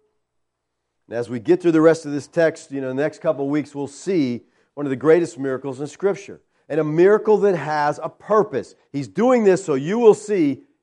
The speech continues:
he gives life to the dead. Because guess what? Every one of us at one time were dead. And the only way we come to know him is he gives us life. Let's pray.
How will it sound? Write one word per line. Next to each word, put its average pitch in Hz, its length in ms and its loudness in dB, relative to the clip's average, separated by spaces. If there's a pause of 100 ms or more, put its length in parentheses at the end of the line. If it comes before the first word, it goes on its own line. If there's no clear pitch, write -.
(100)
he 160 80 -8
gives 135 240 -10
life 120 280 -4
to 110 80 -16
the 104 100 -18
dead. 92 320 -12 (540)
Because 127 240 -12
guess 151 260 -2
what? 135 260 -6 (520)
Every 147 200 -8
one 147 200 -6
of 120 80 -6
us 120 120 -16
at 123 80 -2
one 123 140 -4
time 120 180 -12
were 117 80 -12
dead. 110 340 -8 (920)
And 113 100 -14
the 117 100 -4
only 147 180 0
way 135 300 -4 (200)
we - 100 -14
come 139 180 -6
to 127 60 -6
know 135 240 0
him 120 120 -6
is 113 80 -16
he 123 100 -10
gives 113 220 -10
us - 160 -20
life. 90 260 -14 (1040)
Let's 131 160 -16
pray. 85 280 -16